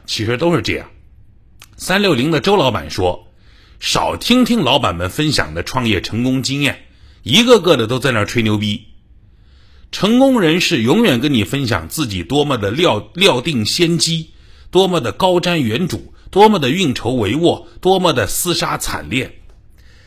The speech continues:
他们唯一不告诉你的就是他们的运气有多好。运气这个东西说不好的，你说有就有，你说没有就没有。所以你知道，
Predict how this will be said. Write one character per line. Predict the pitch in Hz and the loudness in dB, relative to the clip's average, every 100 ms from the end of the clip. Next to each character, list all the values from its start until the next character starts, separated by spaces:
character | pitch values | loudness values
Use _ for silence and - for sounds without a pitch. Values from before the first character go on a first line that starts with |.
| - | -14
他 | - 254 | 0 4
们 | 254 131 | 6 6
唯 | 131 | 2
一 | 208 311 | 4 4
不 | 311 | 2
告 | 156 147 | 2 2
诉 | 131 117 | 2 -2
你 | 87 | -2
的 | - - - | -6 -10 -6
就 | 143 120 | -2 -2
是 | |
他 | 98 127 | 0 -2
们 | |
的 | 107 | 0
运 | 147 180 120 | 0 0 0
气 | - | -2
有 | 92 69 | -4 -4
多 | 107 | -2
好。 | 113 - - - - - - - - _ _ - - - - - - | -2 -4 -12 -20 -20 -20 -20 -20 -20 _ _ -20 -20 -20 -20 -12 2
运 | 302 302 | 6 6
气 | - | 4
这 | 127 | -4
个 | 123 | -4
东 | 127 123 | -2 -2
西 | 113 101 | -2 -4
说 | - 220 | 0 2
不 | 180 | 2
好 | - 80 | -2 -6
的， | 87 - - - - - | -6 -10 -10 -20 -20 -10
你 | 120 120 | -2 -2
说 | - 285 | 0 0
有 | 262 104 | 2 2
就 | 85 110 | 0 -2
有， | 92 - - - | -2 -8 -18 -10
你 | 117 123 | -2 -2
说 | 131 269 | 0 0
没 | 165 185 | 2 2
有 | 101 | 0
就 | 107 110 | 0 -2
没 | 85 | -2
有。 | 160 - - - - - - - _ - - | -2 -2 -4 -20 -20 -20 -20 -20 _ -20 -14
所 | - 247 | 0 2
以 | 269 | 2
你 | 185 110 | 2 2
知 | - | 2
道， | 180 160 - - | 2 0 -2 -20